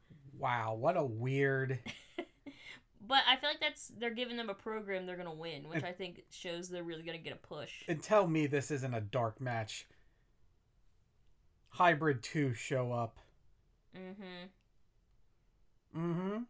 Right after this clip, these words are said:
Speaker 2: What's with your one-liners? Do you have anything to add?
Speaker 1: Do you have anything to add except insulting me?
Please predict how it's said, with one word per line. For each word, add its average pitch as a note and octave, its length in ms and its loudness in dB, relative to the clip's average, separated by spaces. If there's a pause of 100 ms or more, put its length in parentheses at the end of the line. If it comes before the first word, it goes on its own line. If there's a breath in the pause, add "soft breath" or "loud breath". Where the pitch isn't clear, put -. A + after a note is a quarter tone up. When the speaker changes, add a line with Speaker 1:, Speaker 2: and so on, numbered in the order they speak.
(280)
Speaker 2:
What's - 200 2
with D5 160 -6
your A4+ 180 4
one-liners? D4+ 640 2
Do A#3 80 -10
you C4 60 -2
have C#4 120 -4
anything D4+ 240 -6
to B3+ 100 -2
add? C#4+ 300 2 (260)
Speaker 1:
Do G#3 100 -2
you D4 260 4
have D4+ 140 6
anything D4+ 360 0
to - 120 -6
add C4 220 0
except A#3 400 0
insulting G#3 500 -2
me? D4+ 340 0